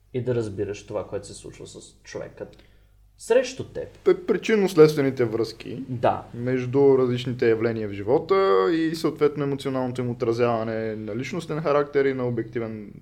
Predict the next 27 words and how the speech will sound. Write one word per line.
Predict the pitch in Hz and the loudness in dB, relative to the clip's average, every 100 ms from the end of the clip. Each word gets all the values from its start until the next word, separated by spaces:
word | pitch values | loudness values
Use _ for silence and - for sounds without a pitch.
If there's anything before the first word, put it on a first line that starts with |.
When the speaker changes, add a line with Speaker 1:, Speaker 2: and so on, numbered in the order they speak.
| - | -8
Speaker 2:
характер | 107 110 117 | -6 -4 -4
в | 113 107 | -4 -4
социалната | 107 - - 110 104 - | -8 -10 -4 -4 -4 -8
среда. | - 107 101 - - - - - - - - - - - | -6 -4 -4 -6 -18 -20 -20 -20 -20 -20 -20 -20 -20 -8
Speaker 1:
И | - | -4
де-факто, | 135 147 - 147 151 - 143 131 123 - - - - _ _ | 0 2 10 10 8 2 4 6 6 2 -8 -20 -20 _ _
когато | - 120 - - | -2 6 8 8
тази | 127 127 117 | 6 6 6
емоционална | 123 117 110 123 120 123 | 4 2 0 2 4 4
интелигентност | 123 117 107 117 117 117 - | 2 0 2 2 0 -4 -2
е | 120 | 0
изместена | 107 107 113 - 113 | 0 0 -2 -2 -6
от | 104 120 | -4 -6
някакви | 113 110 - - 107 98 98 - | -8 -8 -8 -4 -4 -4 -10 -12
битовизми | 113 110 - 101 98 123 110 95 98 113 123 - - | -8 -8 -8 -6 -2 -2 -2 -6 -10 -14 -18 -20 -10
или | 110 | -6
някакви, | 107 107 107 104 - 110 107 101 104 - | -2 -2 -4 -8 -6 -4 -2 -4 -8 -10
а, | 110 104 101 101 98 - - 107 - | -4 -2 -2 -4 -6 -8 -6 -8 -8
други | - 123 110 127 120 | -12 -4 2 2 2
неща, | 117 107 - 107 101 95 - 80 67 - | 0 -2 -4 -2 -2 -4 -8 -10 -12 -6
които | 120 110 110 | -4 -4 -6
вълнуват, | 101 104 101 95 - - - - - | -6 -4 -4 -6 -8 -12 -20 -20 -8
Speaker 2:
Често | 349 95 | -4 -4
Speaker 1:
а, | - | 2
Speaker 2:
пъти | - 143 | 2 2
губим | 127 123 120 | 0 0 0
перспектива, | 104 - - - 110 | -4 -6 -10 -4 -2